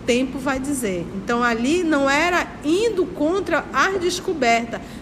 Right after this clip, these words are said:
mas falando de revelações do futuro, e que foi necessário o futuro chegar pra comprovar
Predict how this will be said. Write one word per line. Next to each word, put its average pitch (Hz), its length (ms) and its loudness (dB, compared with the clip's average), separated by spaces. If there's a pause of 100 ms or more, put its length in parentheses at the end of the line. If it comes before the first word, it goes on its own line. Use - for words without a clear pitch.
(100)
mas 233 220 0
falando 302 560 0
de 285 160 -2
revelações 262 840 -2
do 302 120 -2
futuro, 294 600 -2 (380)
e 277 60 -2
que 320 120 0
foi 285 200 2
necessário 254 640 0
o 240 40 -8
futuro 240 340 -4
chegar 247 440 0
pra 285 120 -4
comprovar 262 800 -2